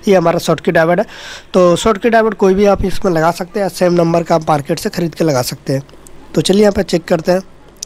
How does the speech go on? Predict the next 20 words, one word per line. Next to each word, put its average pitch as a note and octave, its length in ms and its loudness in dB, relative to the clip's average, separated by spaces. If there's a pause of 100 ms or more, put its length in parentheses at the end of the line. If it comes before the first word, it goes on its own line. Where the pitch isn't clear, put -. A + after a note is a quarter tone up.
(500)
हमारा E3 340 2
एक F3 240 0
ही G3 120 0
डायोड F3 280 2
short E3+ 240 0
था, F#3 220 -2 (240)
जो D3+ 140 2
कि E3+ 160 0 (280)
ये F3+ 120 4
डायोड E3 280 2
हमारा D#3+ 300 0
है, F#3 160 0 (760)
तो E3 220 4
आपके F#3+ 340 0
साथ F#3 240 -2
भी F#3 100 -2
sort F3+ 340 0
हो F3 180 -2
सकता E3+ 320 -2
है। E3+ 120 -2